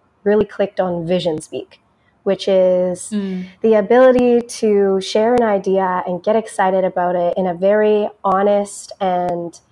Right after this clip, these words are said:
Speaker 1: uh, real way where you, where you truly believe that you can go forward and, and, and accomplish what it is that you're talking about. Um, yeah,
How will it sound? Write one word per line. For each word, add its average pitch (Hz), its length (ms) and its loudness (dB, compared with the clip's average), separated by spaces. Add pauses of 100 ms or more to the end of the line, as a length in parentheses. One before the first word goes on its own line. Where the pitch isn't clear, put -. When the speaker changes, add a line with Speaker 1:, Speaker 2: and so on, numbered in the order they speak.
(160)
Speaker 1:
uh, 175 220 -2
real 190 420 0
way 180 320 2
where 165 160 -2
you, 170 400 -2 (300)
where 190 180 2
you 185 180 0
truly 262 480 0
believe 208 540 0
that 175 200 0
you 185 80 -4
can 185 260 -4
go 175 180 2
forward 180 400 0
and, 170 260 -4
and, 175 320 -6
and 180 120 -6
accomplish 180 560 -4
what 180 100 -2
it 170 120 -2
is 170 220 -2
that 160 140 -4
you're 165 100 -8
talking 180 500 -4
about. 233 420 -2 (500)
Um, 180 420 -4 (400)
yeah, 208 340 4